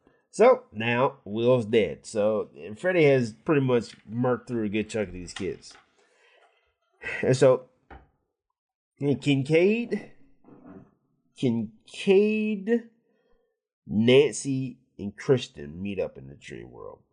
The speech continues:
And they finally make their way to Robert. You know, after Kincaid, like, curses Freddy out,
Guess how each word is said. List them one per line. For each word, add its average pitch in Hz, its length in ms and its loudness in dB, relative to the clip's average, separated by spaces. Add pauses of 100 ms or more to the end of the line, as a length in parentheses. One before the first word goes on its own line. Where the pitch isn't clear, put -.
(480)
And 95 100 -6
they 92 120 -6
finally 139 520 2
make 101 320 -4
their 95 140 -8
way 90 160 -10
to 80 100 -12
Robert. - 500 -16 (140)
You 95 140 -8
know, 92 100 -8
after 101 280 -6
Kincaid, 104 560 -2
like, 92 280 -8
curses 98 400 -10
Freddy 92 360 -6
out, 78 260 -8